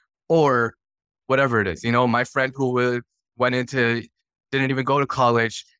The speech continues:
is driving a freaking Maserati and I'm out here with my, you know, whatever it is. The chase clouds you here,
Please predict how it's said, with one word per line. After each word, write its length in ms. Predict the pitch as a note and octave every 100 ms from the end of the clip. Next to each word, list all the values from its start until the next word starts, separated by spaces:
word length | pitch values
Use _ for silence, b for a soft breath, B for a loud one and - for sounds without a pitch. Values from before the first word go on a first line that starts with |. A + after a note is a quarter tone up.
| -
is 120 | A#2
driving 360 | A2 B2 A#2+ A#2
a 60 |
freaking 260 | A2 B2+ A2+
Maserati 760 | A#2 A#2+ A#2 A#2+ B2 A2+ G#2+ G#2 _ _ -
and 120 | A2+
I'm 140 | A#2
out 160 | A#2 A2+
here 220 | A2+ A2
with 180 | G#2+ G#2+
my, 380 | G#2+ G#2+ G#2 G2+
you 240 | G2+ G2+
know, 60 | G2+
whatever 380 | A#2+ C3 B2+ A2+
it 80 | G2
is. 240 | E2+ - - B B B _ _ _ -
The 100 | D3
chase 600 | - D3 D#3 - - - _ _ _ _ _
clouds 440 | - C3+ C3+ A2+
you 80 | G#2+
here, 400 | G2+ G#2+ F2 -